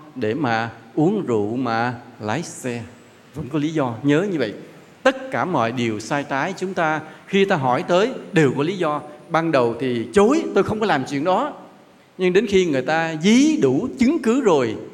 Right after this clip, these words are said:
phải chấp nhận là mình có làm điều sai trái rồi, thì bắt đầu luôn luôn câu hỏi cuối cùng, động cơ. Tại sao làm điều đó? Thì ai cũng có lý do cả. Nhớ như vậy, ai cũng có lý do cả.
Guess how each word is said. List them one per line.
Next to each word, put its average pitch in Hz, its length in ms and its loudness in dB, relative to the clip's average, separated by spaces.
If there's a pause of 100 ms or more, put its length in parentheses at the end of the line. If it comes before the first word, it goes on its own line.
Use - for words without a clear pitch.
(100)
phải 131 160 -2
chấp - 400 0
nhận 127 260 0
là 131 100 0
mình 120 200 -2
có 175 100 0
làm 131 240 0
điều 127 120 -2
sai 165 240 -2
trái 175 180 0
rồi, 135 260 2 (360)
thì 127 120 -2
bắt 147 180 -2
đầu 117 180 0
luôn 165 220 2
luôn 156 220 0
câu 151 120 0
hỏi 120 180 -2
cuối 185 160 0
cùng, 131 400 -4
động 107 220 -6
cơ. 127 200 -4 (520)
Tại 120 160 -2
sao 156 280 0 (420)
làm 131 240 0
điều 120 120 0
đó? 175 280 2 (480)
Thì 113 300 -4
ai 185 380 0 (120)
cũng 131 220 -4
có 151 240 -2
lý 160 180 -4
do 151 160 -4 (160)
cả. 92 260 -10 (720)
Nhớ 135 280 -6
như 139 80 -6
vậy, 95 180 -6 (320)
ai 143 220 0 (160)
cũng 120 200 -8
có 139 100 -8
lý 135 180 -8
do 127 300 -10
cả. 107 100 -14